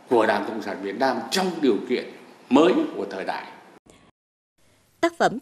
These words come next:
Speaker 2: kiên quyết, kiên trì đấu tranh phòng chống tham nhũng tiêu cực, góp phần xây dựng Đảng và Nhà nước ta ngày càng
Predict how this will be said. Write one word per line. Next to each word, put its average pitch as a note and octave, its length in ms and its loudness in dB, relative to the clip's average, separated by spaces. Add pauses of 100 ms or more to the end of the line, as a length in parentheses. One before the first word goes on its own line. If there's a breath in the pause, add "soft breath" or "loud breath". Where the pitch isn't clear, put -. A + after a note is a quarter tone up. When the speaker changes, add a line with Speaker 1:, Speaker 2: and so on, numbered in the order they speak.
(120)
Speaker 2:
kiên B3 220 0
quyết, E4+ 340 0
kiên C4+ 140 0
trì G#3+ 140 -2
đấu F#3+ 220 -2
tranh G#3+ 220 -4
phòng G3+ 240 -2
chống A3+ 280 -6
tham G#3+ 160 -4
nhũng F3 340 -2 (100)
tiêu G#3 120 0
cực, - 200 0 (520 soft breath)
góp - 120 2
phần F3+ 240 0
xây C4+ 220 -6
dựng F3 140 -2
Đảng F#3 280 -6
và - 80 -4
Nhà E3 120 -6
nước A3+ 180 -8
ta F#3+ 180 -6 (260 soft breath)
ngày A#3+ 120 0
càng A#3 180 -4